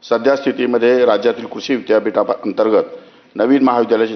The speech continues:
तसेच संशोधन केंद्राचे शासनावर लक्षणीय प्रमाणात दायित्व असल्याच्या पार्श्वभूमीवर हे दायित्व कमी होईपर्यंत नवीन महाविद्यालय संशोधन केंद्रे स्थापन न करण्याचा शासनाने निर्णय घेतलेला आहे. सध्या स्थितीमध्ये राज्यात शहात्तर संशोधन केंद्र व एकशे नऊ अखिल भारतीय समन्वय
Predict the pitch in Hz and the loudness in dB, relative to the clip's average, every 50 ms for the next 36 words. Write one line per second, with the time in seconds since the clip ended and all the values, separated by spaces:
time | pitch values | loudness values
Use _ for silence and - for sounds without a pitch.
0 | - 113 101 113 107 - 110 104 107 104 - 123 127 135 127 120 113 104 101 101 | -6 -6 -6 -6 -6 -2 -2 -2 -2 -2 -2 -2 -2 -2 -2 -2 -2 0 0 0
1 | 98 - 120 110 - 113 104 98 - 110 107 104 104 101 98 - - 127 117 127 | -2 -2 -4 -6 -4 -2 -4 -2 -2 0 0 0 0 0 -2 -2 -2 -2 0 0
2 | 131 127 131 107 101 101 104 101 101 101 98 101 101 - 107 104 98 - - 92 | 0 0 0 0 0 0 0 -2 0 0 0 -2 -2 0 0 -2 0 -2 -2 -2
3 | 101 98 - 101 98 95 - - 95 101 98 90 76 - - - - - _ _ | -2 -2 -2 -2 -4 -4 -4 -4 -2 0 0 0 -2 -4 -8 -18 -20 -20 _ _
4 | _ _ - 117 127 135 117 117 110 110 - - 127 - - - 110 120 135 135 | _ _ -2 0 0 2 2 2 0 0 0 -2 -2 -4 -2 0 0 2 2 2
5 | 113 113 113 113 113 101 104 104 98 90 - 110 107 104 104 107 117 123 120 113 | 2 2 0 0 0 0 0 0 0 -2 0 -2 0 0 0 0 0 0 0 0
6 | 107 104 101 95 92 98 98 101 98 95 - 104 98 98 110 113 113 110 101 - | 0 0 -2 -2 0 0 0 0 0 -2 -2 -4 -4 -4 -4 -4 -4 -4 -4 -4
7 | 92 90 92 98 95 95 - - - - - _ _ - - - - 123 123 - | -6 -8 -6 -6 -6 -8 -10 -14 -20 -20 -20 _ _ -20 -8 -4 -2 -2 -2 0
8 | 147 143 135 131 127 131 139 139 - 110 107 113 110 101 - 113 113 - - 107 | 0 0 2 2 2 2 0 0 0 -2 -2 -2 -2 0 0 -2 -2 0 -2 -2
9 | 92 - - 98 92 101 107 101 95 85 87 92 95 92 95 92 - 98 92 82 | -2 -2 -2 -4 -4 -4 -4 -4 -6 -4 -4 -4 -2 -2 -2 -2 0 0 0 0
10 | 78 71 - - - - - _ _ _ _ _ - - - 127 117 143 147 - | 0 -2 -6 -12 -20 -20 -20 _ _ _ _ _ -8 -4 -2 -2 0 0 0 0
11 | - 139 127 147 127 131 127 131 139 139 139 135 123 113 104 131 127 123 123 - | -2 -2 0 0 0 0 2 2 2 2 2 2 0 0 2 0 0 0 0 -4
12 | - - 135 131 131 - - 143 135 - 127 120 - - 120 110 110 107 - 113 | -4 -2 -2 -2 -2 -2 -2 -4 -2 0 -2 -2 -2 -4 -6 -6 -4 -4 -4 -2
13 | 110 120 123 120 120 123 120 120 120 - - 110 110 120 131 123 110 110 - 123 | 0 2 2 4 4 2 2 0 -2 -2 -2 -2 0 2 2 2 2 0 -2 -4
14 | 120 107 107 98 - - 117 107 - - 101 107 110 117 107 - | -2 -2 -2 -2 -2 -4 -6 -4 -4 -2 -2 0 0 0 0 0